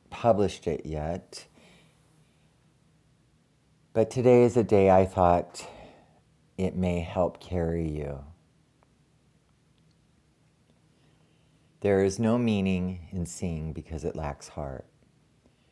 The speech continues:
So it is meaningless in the opposite of truth. It is these outward identities that keep you blind and aboard a sinking mind that has reached its end and is sinking over time.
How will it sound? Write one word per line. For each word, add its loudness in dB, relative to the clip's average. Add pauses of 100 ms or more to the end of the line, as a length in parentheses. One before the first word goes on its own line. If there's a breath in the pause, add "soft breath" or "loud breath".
(220 soft breath)
So -2
it -2
is -6
meaningless -6
in -10
the -8
opposite -12
of -8
truth. -16 (1160 soft breath)
It -4
is -4
these -4
outward -4 (240)
identities -8
that -12
keep -12
you -6
blind -4
and -12
aboard -6
a -8
sinking -10
mind -10 (1000 soft breath)
that -10
has -6
reached -8
its -10
end -10
and -8
is -12
sinking -10
over -10
time. -10